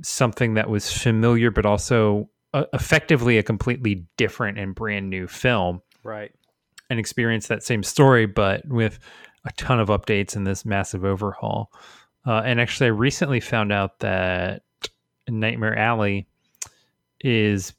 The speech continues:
Speaker 1: being remade. Uh, it was a nineteen forty-seven noir film that was based on a novel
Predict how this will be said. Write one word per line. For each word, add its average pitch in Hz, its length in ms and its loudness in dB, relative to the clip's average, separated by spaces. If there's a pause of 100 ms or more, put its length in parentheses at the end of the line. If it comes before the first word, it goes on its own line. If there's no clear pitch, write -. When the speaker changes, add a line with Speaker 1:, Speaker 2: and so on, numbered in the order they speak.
(120)
Speaker 1:
being 101 260 0
remade. 92 680 -4 (220)
Uh, 92 260 -2
it 107 80 -4
was 104 240 0
a 95 220 -2
nineteen 98 380 -6
forty-seven 110 1000 -2
noir 98 240 0
film 95 420 -2 (600)
that 104 80 -2
was 98 180 -2
based - 400 -4
on 95 340 -4
a 98 500 -8 (120)
novel 104 760 0